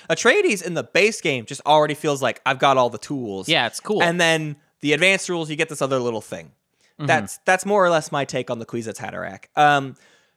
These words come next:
Speaker 1: the Kwisatz Haderach is a plus two that you can apply to your leaders or hero cards, which is a cool little thing. You can get
Speaker 2: Mm-hmm.
Speaker 1: a, you can actually gain a plus two bonus off of just a hero card.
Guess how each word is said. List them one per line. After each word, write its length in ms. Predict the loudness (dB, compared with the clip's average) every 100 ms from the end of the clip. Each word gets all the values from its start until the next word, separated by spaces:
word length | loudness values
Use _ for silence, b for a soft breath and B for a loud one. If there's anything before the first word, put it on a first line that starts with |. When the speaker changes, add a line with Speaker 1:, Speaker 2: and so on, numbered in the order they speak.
| b
Speaker 1:
the 60 | -6
Kwisatz 260 | -4 -2 2
Haderach 380 | 4 4 2 0
is 260 | -2 -2 -2
a 300 | -4 -2 -4
plus 440 | -6 -2 -2 -2 -14 _ -10
two 440 | -2 0 0 -4 -6
that 140 | -6
you 100 | -4 -6
can 120 | -6
apply 480 | -4 2 4 4 0
to 180 | -6
your 220 | -6 -4 -4
leaders 500 | -4 -4 -6 -10 -2
or 160 | 2 2
hero 280 | 2 -2 -2
cards, 380 | -4 -6 -6
which 140 | -10 -12
is 100 | -10
a 60 |
cool 180 | -6 -4
little 160 | -4 -6
thing. 320 | -8 -8 -10
You 80 | -14
can 120 | -10
get 180 | -4 -2
Speaker 2:
Mm-hmm. 160 | -2 -8
Speaker 1:
a, 20 |
you 60 | -8
can 100 | -6
actually 240 | -6 -6
gain 280 | -2 -2 -2
a 60 | -4
plus 240 | -6 -6
two 140 | -6
bonus 360 | -6 -4 -6 -8
off 200 | -10 -10
of 100 | -14
just 220 | -14 -10
a 40 | -10
hero 320 | -8 -6 -6
card. 340 | -8 -12 -12